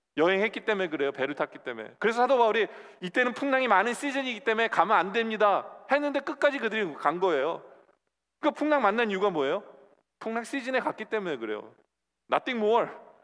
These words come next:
그리고 사도 바울이 여기서 왜 배가, 뱀이 나왔다고 얘기합니까?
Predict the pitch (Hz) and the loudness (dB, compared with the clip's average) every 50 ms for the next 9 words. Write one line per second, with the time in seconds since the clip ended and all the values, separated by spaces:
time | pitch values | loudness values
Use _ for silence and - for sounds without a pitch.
0 | _ _ _ _ _ _ _ _ _ _ _ _ _ _ _ _ _ _ - - | _ _ _ _ _ _ _ _ _ _ _ _ _ _ _ _ _ _ -4 -2
1 | 226 247 240 233 - 262 240 254 247 240 233 233 196 190 190 165 214 202 165 - | -2 0 0 0 -2 0 2 2 4 4 4 4 2 0 2 2 2 2 2 2
2 | 151 170 196 208 196 - 151 160 165 170 165 156 - - - - 156 151 170 190 | 2 2 2 2 2 2 2 2 2 0 -2 -4 -6 -10 -4 0 0 2 2 2
3 | 190 185 175 165 - 160 160 147 139 131 143 135 131 127 120 - 160 175 | 2 2 2 2 2 0 0 0 -2 -2 -4 -4 -6 -6 -8 -6 -6 -6